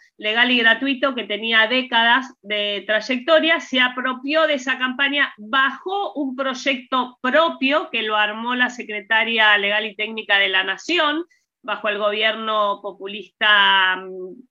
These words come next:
generista, transgenerista, eh, y, y queer, eh, y lo hacen, lo hicieron así para eliminar la categoría mujer y sustituirla por persona gestante. Eso es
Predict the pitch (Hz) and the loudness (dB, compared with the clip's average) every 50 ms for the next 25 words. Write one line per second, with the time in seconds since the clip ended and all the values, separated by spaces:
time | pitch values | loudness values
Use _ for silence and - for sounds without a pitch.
0 | _ _ _ _ _ - 214 202 202 202 208 254 240 247 - - 233 214 208 202 | _ _ _ _ _ -2 -2 0 2 2 2 2 0 0 0 2 4 4 4 4
1 | - 202 202 196 196 - 208 - 196 214 226 220 - _ - 220 208 196 196 190 | 2 0 -2 -2 -2 -6 -6 -4 -4 -6 -6 -8 -8 _ 0 2 4 4 4 2
2 | - - 196 196 190 190 190 190 185 185 185 185 - - - 190 - - 202 202 | 0 -2 -2 -2 -2 -2 -2 -2 -4 -4 -4 -6 -6 -8 -8 -8 -8 -8 -8 -10
3 | 202 202 294 320 320 320 320 427 392 - _ _ _ _ _ _ _ _ _ 262 | -4 0 4 6 6 6 4 4 0 -6 _ _ _ _ _ _ _ _ _ 0
4 | 262 254 247 247 247 247 240 240 233 196 - _ _ _ _ 339 359 370 381 359 | 2 2 4 4 4 4 4 2 2 0 -4 _ _ _ _ 2 2 4 4 2
5 | - - 285 302 302 302 302 302 311 330 339 349 330 - - - 339 349 370 359 | 0 -2 0 2 2 4 4 4 4 4 2 2 0 -2 -2 -2 0 0 0 0
6 | 349 302 277 269 254 - 285 277 294 302 294 294 277 - 285 294 254 254 - _ | -2 -2 -4 -6 -4 -4 -4 -4 -2 -2 -4 -4 -4 -4 -6 -6 -6 -8 -16 _
7 | _ _ 294 294 277 277 277 277 294 320 311 - - - 247 247 233 240 240 240 | _ _ -2 0 2 2 2 2 2 2 0 -2 -4 -6 -6 -6 -6 -6 -8 -6
8 | 240 247 254 254 269 269 247 247 247 240 226 226 226 226 240 240 233 247 247 247 | -2 -2 0 0 0 -2 -2 -2 -6 -6 -6 -6 -4 -4 -4 -4 -6 -6 -4 -4
9 | 262 254 254 247 - - 226 - 226 226 233 240 240 233 233 226 202 190 208 196 | -4 -4 -4 -8 -8 -8 -8 -6 -2 0 2 4 4 4 2 0 0 0 -2 -2
10 | 196 220 220 214 208 - - - - - 330 339 - - - - - 330 269 - | -2 0 0 0 -2 -2 -6 -4 -2 -2 -2 -2 -4 -8 -6 -2 -2 -2 2 4
11 | 349 320 302 311 285 - - | 4 4 6 4 2 -2 -4